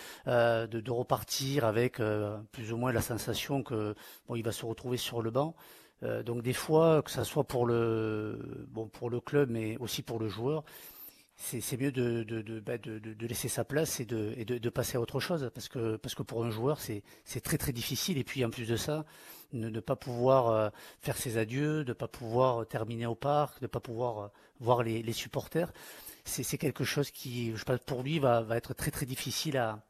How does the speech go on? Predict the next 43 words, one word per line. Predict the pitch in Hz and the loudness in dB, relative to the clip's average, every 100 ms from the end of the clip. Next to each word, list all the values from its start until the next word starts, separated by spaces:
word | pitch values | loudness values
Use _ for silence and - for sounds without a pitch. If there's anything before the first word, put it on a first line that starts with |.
| - _ | -20 _
à, | 120 113 107 107 - | -4 -2 -2 -4 -4
à | 123 | -6
accepter | - - 135 - 147 147 139 | -4 -4 -4 -4 -2 0 0
et | 117 | 0
à, | 107 104 - | -2 -6 -6
et | 131 | -4
à | 135 | -2
digérer. | 123 117 120 147 202 _ _ _ _ _ _ _ _ _ - | -2 0 2 2 -2 _ _ _ _ _ _ _ _ _ -14
Donc, | 113 135 - | -10 -8 -4
euh, | 120 120 120 | 0 0 0
bon, | 110 123 | -2 -4
ça | - | -6
peut, | - 120 127 117 110 - - - - | -6 -2 0 0 -2 -8 -20 -20 -12
enfin, | 117 | -8
ça, | - 107 - | -6 -8 -10
ça | - | -14
peut, | - 120 127 120 113 110 | -8 -6 -4 -4 -6 -10
ça | - | -12
peut | - 127 | -12 -10
se | |
comprendre | - 113 - 135 135 | -6 -6 -4 -2 -2
qu'il, | - 117 107 107 - - - | -6 -10 -10 -12 -16 -20 -14
qu'il | - 123 | -6 -4
ne | |
souhaite | 117 131 139 | -2 -2 0
pas, | 113 131 135 131 117 | 6 8 10 8 6
euh, | |
voilà, | 113 117 | 4 2
continuer | 117 110 - 113 120 | 0 -4 -2 -2 0
l'aventure | 113 110 107 - 143 120 | 0 0 -4 -2 2 4
et | 110 | 4
aller, | 107 131 143 123 | 4 4 4 2
euh, | |
peut-être, | - 127 143 143 - | 0 -2 0 0 -2
euh, | 107 | -2
voilà, | 113 123 | 0 0
jusqu'à, | 98 - 131 117 120 110 107 | -2 -4 2 6 6 4 2
jusqu'en | 101 104 - 113 110 110 | -2 -6 -4 -2 0 0
demi, | 107 107 110 131 | -2 -2 -2 -2
voire, | 113 113 104 104 | 0 0 -2 -4
voire | 107 | -4
en | |
finale. | 113 135 135 | -6 -8 -10